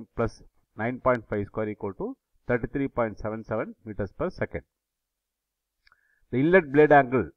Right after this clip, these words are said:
at the inlet, uh, inlet blade angle theta equal to tan inverse of V F one divided by V W one minus U one. So, substituting numerical values, tan inverse of nine point five divided by thirty-two point four one minus thirty-one point five equal to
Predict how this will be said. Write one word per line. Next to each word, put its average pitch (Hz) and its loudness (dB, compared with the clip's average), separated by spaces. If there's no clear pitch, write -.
at 113 -8
the 113 -6
inlet, 127 2
uh, 101 -8
inlet 139 0
blade 131 -2
angle 127 0
theta 143 -2
equal 113 -2
to 185 -8
tan 135 0
inverse 127 -8
of 151 -2
V 131 -2
F 131 0
one 131 -8
divided 110 -4
by 156 -4
V 131 -4
W 123 -2
one 123 -6
minus 101 -10
U 113 -10
one. 156 -4
So, - -6
substituting 139 -6
numerical 127 -6
values, 127 -4
tan 123 0
inverse 120 -6
of 147 -4
nine 117 -8
point 123 -2
five 120 -6
divided 104 -6
by 95 -4
thirty-two 117 -6
point 107 -6
four 117 -4
one 147 -8
minus 98 -6
thirty-one 120 -8
point 98 -2
five 113 0
equal 98 -8
to 90 -12